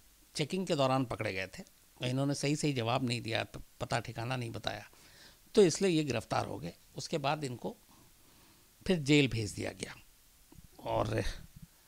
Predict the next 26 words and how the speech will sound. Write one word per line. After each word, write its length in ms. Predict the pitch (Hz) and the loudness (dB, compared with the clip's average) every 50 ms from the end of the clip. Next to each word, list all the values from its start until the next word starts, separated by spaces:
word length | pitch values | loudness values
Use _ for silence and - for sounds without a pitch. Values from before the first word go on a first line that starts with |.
| - - - - - - _ - - - - - - - - - - - - - - - - - - - - - - - - - - - - - - - - - | -20 -20 -20 -20 -20 -20 _ -20 -20 -20 -20 -20 -20 -20 -20 -20 -20 -20 -20 -20 -20 -20 -20 -20 -20 -20 -20 -20 -20 -20 -20 -20 -20 -20 -20 -20 -20 -18 -12 -4
जेल 280 | 131 117 175 202 220 | 4 8 10 10 10
भेजने 380 | 208 175 185 185 170 175 185 170 | 10 8 6 4 6 4 4 6
के 100 | 143 143 | 6 8
बाद 220 | 127 131 151 180 | 10 12 10 10
भी 260 | 175 151 - 131 - - - - - | 10 6 0 -4 -6 -6 -10 -8 2
यही 280 | 131 147 170 196 226 | 6 8 8 8 8
लग 140 | 214 160 120 | 8 6 6
रहा 160 | 120 117 113 | 4 2 2
था 180 | 113 - 185 196 | 0 0 -2 -2
कि 140 | 165 - 180 | -2 -2 -2
ये 160 | 165 165 160 | 0 0 2
दो 380 | 151 165 170 170 170 - - - - - - - - - - - - - - - - - - - - - | 4 4 4 4 2 -2 -4 -10 -14 -16 -16 -16 -18 -20 -16 -10 -10 -10 -10 -10 -14 -16 -14 -14 -10 -6
मतलब 240 | - 135 - 156 - | -6 -4 -2 -2 0
कोई 120 | - 160 127 | 0 0 0
हार्डकोर 640 | - 120 123 135 135 - - - 139 135 135 131 | 2 4 4 4 4 2 0 2 4 4 4 2
या 120 | 127 113 117 | 2 0 0
इस 160 | 123 - - | -2 -2 -2
तरह 100 | - 135 | -4 -4
के 120 | 127 127 120 | -4 -4 -4
क्रिमिनल 400 | - - 123 110 117 127 123 117 | -4 -4 -4 -4 -4 -4 -4 -6
नहीं 200 | 110 110 117 117 | -6 -8 -10 -10
है, 160 | 113 107 - - - - - - - - - - - - | -12 -14 -18 -20 -20 -20 -20 -20 -20 -20 -20 -20 -16 -10
अ, 120 | 117 113 110 | -8 -8 -4
टेररिस्ट 480 | - 135 139 135 131 143 135 - - | 0 2 2 4 4 4 2 2 0
नहीं 200 | 127 127 135 123 | -2 -2 -2 -4
है, 100 | 117 110 | -6 -10